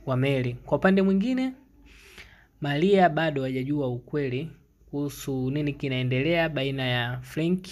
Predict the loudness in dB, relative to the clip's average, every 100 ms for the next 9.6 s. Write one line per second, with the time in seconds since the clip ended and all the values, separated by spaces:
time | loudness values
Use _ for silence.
0 | -10 -6 -2 0 2 2 0 -2 -10 -20
1 | -20 -10 -2 0 2 2 2 0 0 0
2 | 2 2 2 -2 -8 -16 -20 -10 -8 -4
3 | -4 -6 -20 -20 -20 -20 -8 -6 -4 2
4 | 2 4 0 -4 -12 -20 -20 -20 _ -20
5 | -20 _ -20 -20 -4 2 4 4 2 -2
6 | -2 -2 -2 0 0 -2 -4 0 2 2
7 | 0 0 0 -4 -20 -20 _ -20 _ -20
8 | -4 0 2 0 -2 0 2 0 -4 -4
9 | -4 0 0 0 -2